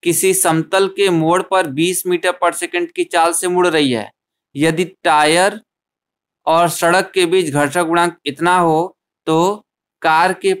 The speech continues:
पथ की त्रिज्या ज्ञात करें। ये देखिए, ये स्पेशल केस है कि जब किसी कार को हम लोग किसी सड़क पे ऐसे मोड़ते हैं, यहाँ पे कोई कार खड़ी है,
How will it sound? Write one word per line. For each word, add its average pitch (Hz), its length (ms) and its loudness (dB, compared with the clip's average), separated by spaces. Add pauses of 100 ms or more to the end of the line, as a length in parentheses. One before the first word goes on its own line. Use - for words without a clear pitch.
पथ 175 180 -4
की 190 160 -6
त्रिज्या 175 420 -2
ज्ञात 175 240 0
करें। 120 340 -4 (2500)
ये 165 160 2
देखिए, 185 480 0 (260)
ये 160 500 0 (1600)
स्पेशल 165 460 -2
केस 185 300 -2
है 180 200 2 (320)
कि 165 120 2
जब 170 280 0
किसी 190 300 -2
कार 180 360 2
को 185 120 -4
हम 180 160 2
लोग 180 140 -4
किसी 175 280 -2
सड़क 170 460 0
पे 175 80 0
ऐसे 160 220 0
मोड़ते 165 380 0
हैं, 143 260 0
यहाँ 143 220 0
पे 165 120 -8
कोई 165 180 -6
कार 160 280 0
खड़ी 175 260 -2
है, 190 240 0